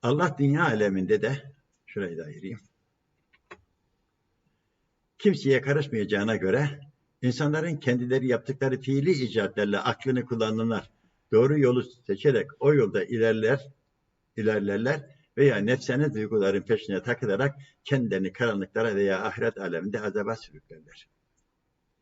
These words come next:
Daima ayetleri açarlarken devamlı Allahu Teala'yı insanlar üzerinde karar verici ve insanlar arasında ayrım yaparak Rabbimizi kulları arasında adaletsizlik,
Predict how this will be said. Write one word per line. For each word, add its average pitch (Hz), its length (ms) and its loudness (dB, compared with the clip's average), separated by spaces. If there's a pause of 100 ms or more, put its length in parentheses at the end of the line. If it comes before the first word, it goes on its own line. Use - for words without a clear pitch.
Daima 143 420 2
ayetleri 110 640 0
açarlarken 101 640 -6 (480)
devamlı 143 340 4
Allahu 113 400 0
Teala'yı 95 400 -2
insanlar 117 460 -6
üzerinde 87 600 -8
karar 113 340 2
verici 92 480 -4 (320)
ve 120 100 6
insanlar 131 440 -2
arasında 107 440 -4
ayrım 110 340 2
yaparak 95 460 -4
Rabbimizi 101 500 -4
kulları 113 420 -6
arasında 95 520 -6
adaletsizlik, 101 840 -6